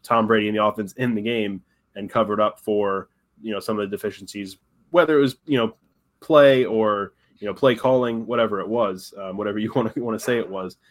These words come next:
So I, I worry a little bit that it would be kind of repeat of that. But then again, the defense needs, like, the defense needs the help, I think,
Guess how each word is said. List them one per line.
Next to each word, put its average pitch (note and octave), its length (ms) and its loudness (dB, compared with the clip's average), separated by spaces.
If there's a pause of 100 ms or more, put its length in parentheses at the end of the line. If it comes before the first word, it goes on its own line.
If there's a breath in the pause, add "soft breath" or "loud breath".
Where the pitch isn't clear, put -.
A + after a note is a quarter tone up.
(280)
So B2+ 100 -2
I, C3 180 4
I C3+ 140 4
worry F3 320 8
a A#2 60 4
little D#3+ 220 2
bit G2+ 220 -6
that G#2+ 120 -2
it F#2+ 80 -4
would G#2 200 -6
be G#2+ 320 -2 (280)
kind A#2+ 200 0
of G2+ 80 -2
repeat A2 260 -4
of G2 120 -4
that. A#2 360 -4 (320)
But A#2 140 -4
then D3+ 140 2
again, A2+ 500 -2 (680)
the B2+ 120 -4
defense C3+ 420 0
needs, A#2 340 -2
like, G#2 180 -8 (120)
the A2 100 -6
defense B2 540 -6
needs G#2+ 320 -4
the F#2+ 120 -12
help, A#2 340 -8
I F#2+ 60 -14
think, G2 360 -12